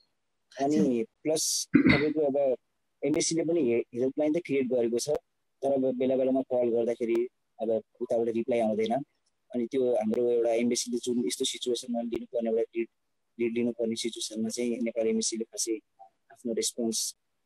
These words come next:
Speaker 1: राम्रोसँग देखाएको छैन।
Speaker 2: हजुर।
Speaker 1: अनि तपाईँको समग्रमा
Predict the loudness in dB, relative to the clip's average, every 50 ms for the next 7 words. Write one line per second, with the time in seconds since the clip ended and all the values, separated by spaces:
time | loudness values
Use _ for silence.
0 | _ -8 -4 -4 -4 -4 -6 -10 -12 _ _ _ -10 -8 -8 -8 -8 -8 -12 -12
1 | -14 -14 -14 -10 -6 -4 -4 -4 -6 -8 _ _ _ _ _ _ _ _ _ _
2 | _ 4 4 4 4 4 2 0 0 -2 -4 -6 _ _ _ _ _ _ _ _
3 | _ _ _ _ _ _ _ _ _ _ -20 -10 -6 -4 -2 -2 0 0 0 0
4 | 0 0 0 0 0 0 0 0 2 2 0 0